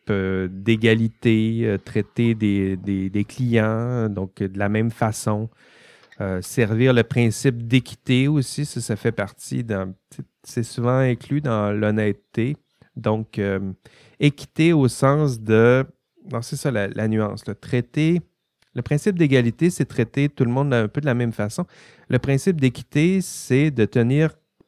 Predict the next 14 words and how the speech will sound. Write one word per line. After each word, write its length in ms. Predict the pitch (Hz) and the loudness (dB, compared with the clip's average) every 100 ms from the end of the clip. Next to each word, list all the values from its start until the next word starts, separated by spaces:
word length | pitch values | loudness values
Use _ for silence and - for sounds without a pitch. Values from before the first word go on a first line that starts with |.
| _ _ - | _ _ -2
compte 300 | 156 175 127 | 0 0 -4
du 120 | 107 | -8
fait 320 | - 143 156 - | -4 -4 -4 -10
qu'il 160 | 117 | -6
y 60 | 117 | -4
a 40 | |
parfois 440 | 113 117 - 170 170 | -2 -6 -2 -2 0
des 260 | 131 117 | 0 0
inégalités, 760 | 127 127 123 113 107 127 160 185 _ _ _ _ _ - | 2 4 4 2 -2 -4 -4 -6 _ _ _ _ _ -8
puis 180 | 123 117 _ - | -6 -6 _ 0
tenir 340 | 135 135 - | 2 2 0
compte 300 | 156 160 160 | 0 2 2
de 80 | 123 | -2
ces 200 | - | 0